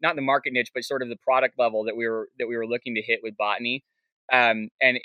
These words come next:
and now I'm just gonna take my time working on it. But, like, we're working with artists there. Well, I've made sure with every single artist that I have working on that game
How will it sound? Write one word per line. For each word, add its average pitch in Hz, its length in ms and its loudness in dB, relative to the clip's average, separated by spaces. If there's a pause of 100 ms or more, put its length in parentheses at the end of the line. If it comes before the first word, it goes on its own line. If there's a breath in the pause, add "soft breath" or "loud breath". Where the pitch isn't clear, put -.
(100)
and 135 100 0
now 139 240 4
I'm 131 140 2
just 131 140 -6
gonna 131 160 0
take 127 220 -4
my 120 120 0
time 123 320 -4
working 123 260 -2
on 117 100 0
it. 120 120 -10
But, 123 160 2
like, 123 180 2
we're 131 100 -2
working 135 240 0
with 147 140 -4
artists 196 260 4
there. 113 140 0
Well, 107 80 2
I've 120 100 4
made 139 200 2
sure 156 140 -2
with 127 100 2
every 131 180 0
single 160 240 -2
artist 151 340 0
that 131 80 -2
I 123 60 4
have 127 180 0
working 131 240 -4
on 127 120 -6
that 117 160 0
game 123 240 0